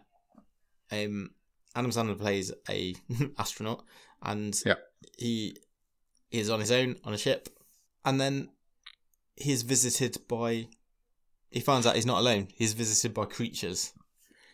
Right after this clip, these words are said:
Speaker 2: Right.
Speaker 1: Creatures from the beginning of time, lurking in the
Speaker 2: Ooh.
Speaker 1: shadows of his ship, is how the synopsis describes it. Well,
Speaker 2: Excellent.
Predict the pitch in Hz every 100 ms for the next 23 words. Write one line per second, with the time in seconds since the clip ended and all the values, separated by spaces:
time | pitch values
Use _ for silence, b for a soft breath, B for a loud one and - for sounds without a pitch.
0 | b - 95 - 170 - 143 120 110 117
1 | 139 143 147 151 151 - 147 117 98 98
2 | 101 101 120 127 123 127 127 127 120 117
3 | 110 139 92 - - - 123 107 - 113
4 | - - 113 - - 104 - 101 98 98
5 | - 101 - - - - 113 - - -
6 | - - B B B B B - 135 -
7 | - -